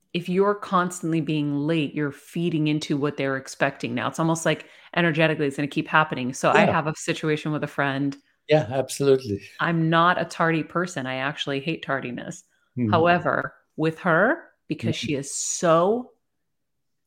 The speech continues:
Speaker 1: insane about it,
Speaker 2: Mm-hmm.
Speaker 1: I'm always late for her. So that made me laugh 'cause I was like, "Oh, I think she's just expecting it now." So energetically, she puts it out and then I meet the expectation.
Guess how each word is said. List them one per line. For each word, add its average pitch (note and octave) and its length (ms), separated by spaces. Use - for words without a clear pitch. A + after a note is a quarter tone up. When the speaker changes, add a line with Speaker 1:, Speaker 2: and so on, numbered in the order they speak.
Speaker 1:
insane G3+ 480
about C#4 300
it, F4 200
Speaker 2:
Mm-hmm. A2 260
Speaker 1:
I'm F3+ 220
always F3+ 280
late C#3 200
for B2+ 120
her. - 200
So - 440
that D#3+ 200
made F3 140
me F3 100
laugh D#3+ 320
'cause E3+ 140
I E3+ 80
was D#3 80
like, E3+ 240
"Oh, A#3+ 160
I D#3+ 140
think F3 240
she's E3+ 380
just E3+ 200
expecting F#3+ 580
it C#3+ 80
now." D3+ 160
So - 220
energetically, F3 640
she E3+ 120
puts F3 280
it E3 80
out A3 180
and F3 140
then E3 80
I E3+ 80
meet F3+ 200
the E3+ 120
expectation. - 840